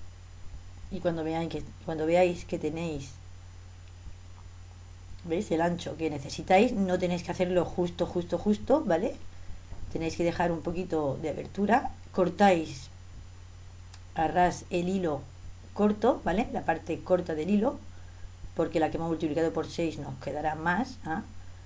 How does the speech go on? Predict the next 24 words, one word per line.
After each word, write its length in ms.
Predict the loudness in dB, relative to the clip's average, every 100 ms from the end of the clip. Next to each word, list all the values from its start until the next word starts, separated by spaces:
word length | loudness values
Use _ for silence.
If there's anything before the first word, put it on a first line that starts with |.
| -16 -16 -16 -16 -16 -16 -16 -14 0
Para 180 | 2 4
hacer 160 | 2 0
el 120 | -2
cierre, 440 | 2 4 6 4 6
lo 180 | 6 6
quemáis, 520 | 4 2 0 -4 -10 -10
el 120 | -4
cortito 380 | -2 0 2 4
que 60 | 6
habéis 200 | 4 4
cortado, 360 | 0 2 0
lo 140 | 0 -2
quemáis 340 | 0 0 0
un 140 | -2
poquito, 480 | -2 0 4 6 6
lo 160 | 6 4
apretáis, 600 | 4 2 4 4 4 2
¿veis? 200 | 2 4
Y 40 | 2
así 220 | 0 0
ya 120 | 2
no 100 | 2
se 120 | -2
va. 80 | -6